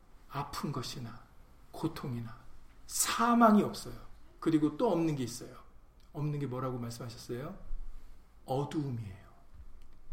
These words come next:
그곳에는 밤이 없다 그러셨어요. 왜냐하면 예수님이 등이 되시기 때문에, 예수님이 친히 해가 되시기 때문에 그곳에는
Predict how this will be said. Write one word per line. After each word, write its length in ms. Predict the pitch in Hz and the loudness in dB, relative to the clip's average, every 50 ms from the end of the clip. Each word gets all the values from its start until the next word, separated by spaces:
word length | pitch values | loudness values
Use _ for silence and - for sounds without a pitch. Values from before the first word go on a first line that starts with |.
| - - - - - - | -4 -4 -4 -8 -10 -8
그곳에는 680 | - - 175 151 151 143 143 135 135 151 170 175 175 - - - - - - - | -4 -2 2 2 2 2 0 -2 -2 -2 -2 -4 -6 -10 -12 -16 -20 -18 -10 -8
밤이 540 | - - - - 151 156 151 156 175 175 156 | -6 -4 -4 -2 -2 0 0 0 0 -2 -2
없다 300 | 139 - - - 135 120 | -4 -4 -8 -10 -10 -10
그러셨어요. 460 | 113 104 - - - - - - - - - - - - - - - - - | -8 -10 -12 -14 -14 -16 -16 -16 -14 -12 -12 -10 -8 -8 -8 -8 -10 -6 -2
왜냐하면 580 | - 147 143 135 127 127 131 151 175 202 196 - - - - - - - - - - - | 0 0 0 0 0 0 0 0 0 -2 -2 -6 -10 -12 -12 -12 -16 -18 -20 -18 -10 -2
예수님이 1000 | 143 147 156 170 180 180 - - 208 185 170 156 156 160 175 208 208 202 - - | 4 8 10 10 10 10 8 6 4 6 6 6 4 4 4 4 2 0 -4 -12
등이 260 | - - 156 156 147 135 | -6 -4 -2 0 0 0
되시기 340 | - 120 - - - - | -2 -4 -4 -4 -8 -8
때문에, 280 | - - - - - - - - - - - - - - - - - - - - | -8 -8 -8 -10 -12 -14 -18 -18 -20 -18 -18 -16 -16 -16 -18 -18 -16 -12 -6 -4
예수님이 440 | 135 123 - - 139 131 131 123 | -4 -2 -2 -4 -4 -2 -2 -2
친히 420 | - - - - 247 220 214 208 196 | 0 0 2 4 4 6 6 6 6
해가 360 | 208 - 285 269 262 240 208 | 4 0 -4 -2 0 0 2
되시기 360 | - 170 165 - - 160 - | 2 2 2 2 -4 -6 -6
때문에 500 | - 127 120 120 131 160 175 117 - - - - - - - - - - - - - - - - - | -6 -4 -2 -2 -2 -2 -2 -4 -6 -8 -10 -12 -14 -14 -14 -16 -18 -20 -18 -20 -20 -20 -20 -16 -8
그곳에는 760 | - - 175 165 160 190 160 - 160 143 143 160 190 196 196 | -6 -2 0 2 4 2 2 2 0 0 0 2 2 2 2